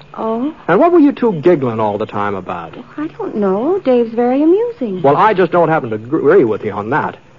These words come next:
Speaker 2: Anyway, I, I brought you to the hayride, didn't I? And if he can't find himself a girlfriend, we ought to stay home.
Speaker 1: Well, now, just a minute, Britt.
Speaker 2: Well?
Speaker 1: Aren't you taking a little too much for granted?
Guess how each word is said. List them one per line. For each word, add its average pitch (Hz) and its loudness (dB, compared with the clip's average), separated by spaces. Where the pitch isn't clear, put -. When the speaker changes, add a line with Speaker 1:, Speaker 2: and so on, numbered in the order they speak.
Speaker 2:
Anyway, 123 4
I, 120 2
I 165 2
brought 131 0
you 117 -2
to 113 -2
the 107 -2
hayride, 110 2
didn't 117 0
I? 160 0
And 123 -2
if 120 -2
he 160 -2
can't 147 -2
find 143 -2
himself 127 -2
a 123 -4
girlfriend, 147 0
we 139 4
ought 139 2
to 135 -2
stay 151 0
home. 139 0
Speaker 1:
Well, 170 -4
now, 269 2
just 320 -2
a 311 2
minute, 330 4
Britt. 202 -2
Speaker 2:
Well? 180 0
Speaker 1:
Aren't 196 -8
you 240 -4
taking 247 2
a 220 -2
little 226 0
too 254 0
much 240 -2
for 247 -2
granted? 294 0